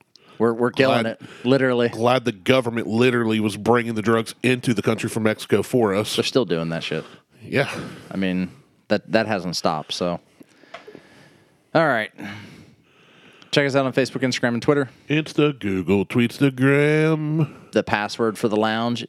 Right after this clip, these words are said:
Speaker 1: is
Speaker 2: Titty Sprinkles.
Speaker 1: Titty Sprinkles. Um, if you want access to the lounge, send Randy or I a message, and, or shoot a message to the Buckhorn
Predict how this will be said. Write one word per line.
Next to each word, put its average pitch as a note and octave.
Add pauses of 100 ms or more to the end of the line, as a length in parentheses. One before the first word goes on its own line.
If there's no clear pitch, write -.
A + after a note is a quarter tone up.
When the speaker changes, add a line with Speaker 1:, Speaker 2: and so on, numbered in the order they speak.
Speaker 1:
is A2 (320)
Speaker 2:
Titty G2
Sprinkles. -
Speaker 1:
Titty F2
Sprinkles. - (540)
Um, G2 (300)
if -
you F#2
want F#2+
access F#2+
to G#2+
the G2
lounge, A2+
send F2+
Randy F#2
or F2+
I F#2
a F#2
message, A2
and, G2
or G2
shoot -
a -
message F#2
to F2+
the F2+
Buckhorn F2